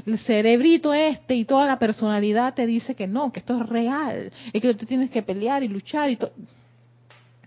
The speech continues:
y te dicen, "Oye, pero si todo eso está allí para precisamente desarrollar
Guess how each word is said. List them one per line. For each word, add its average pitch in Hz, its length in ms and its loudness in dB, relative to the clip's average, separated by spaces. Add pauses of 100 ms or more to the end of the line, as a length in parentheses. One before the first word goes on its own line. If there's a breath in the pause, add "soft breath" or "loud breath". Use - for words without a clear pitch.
(240 loud breath)
y 226 100 0
te 269 80 -2
dicen, 277 280 2
"Oye, 320 220 2
pero 214 220 2
si 214 200 -4
todo 277 340 2
eso 262 240 2
está 247 180 -4
allí 226 320 0
para 220 300 -2
precisamente 208 680 -4
desarrollar 185 920 -4